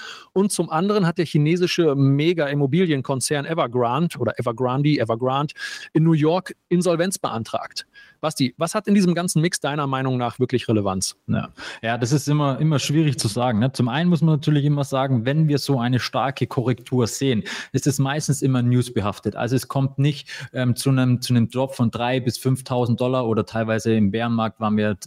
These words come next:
Speaker 2: haben wir Tage gehabt, da sind wir sogar zehntausend Dollar gefallen. Ja, das kommt nicht einfach nur, weil jetzt irgendwie ein Support bricht, ja, muss man auch ganz klar dazu sagen, sondern das sind halt dann mehrere Faktoren, die dann hier mit einhergehen. Das bedeutet,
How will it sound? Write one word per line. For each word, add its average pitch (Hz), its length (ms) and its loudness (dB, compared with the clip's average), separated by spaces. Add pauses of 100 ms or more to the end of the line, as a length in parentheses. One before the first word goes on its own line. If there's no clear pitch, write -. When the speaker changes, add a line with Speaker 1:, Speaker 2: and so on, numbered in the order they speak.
(140)
Speaker 2:
haben 107 160 0
wir 101 160 2
Tage 113 320 -2
gehabt, 107 240 -4
da 107 100 0
sind - 180 -2
wir 98 80 2
sogar 104 300 -4 (300)
zehntausend 107 600 -2
Dollar 104 200 0
gefallen. 104 380 -2 (420)
Ja, 110 100 -4
das 113 180 -2
kommt 131 200 0
nicht 127 160 -2
einfach 120 240 -2
nur, 123 240 2
weil 120 160 0
jetzt 117 160 -2
irgendwie 117 400 2
ein 113 640 -2 (160)
Support 117 580 -4
bricht, - 300 -6
ja, 113 140 -2
muss 113 120 0
man 107 160 2
auch 113 200 -2
ganz 110 220 -2
klar 107 200 0
dazu 98 200 -2
sagen, 101 300 -2
sondern 101 300 2
das 98 120 -2
sind 123 160 0
halt 113 120 0
dann 110 120 0
mehrere 117 300 0
Faktoren, 131 480 -2
die 120 80 2
dann 113 180 2
hier 110 180 2
mit 110 180 0
einhergehen. 123 560 0
Das 104 140 -2
bedeutet, 110 540 -2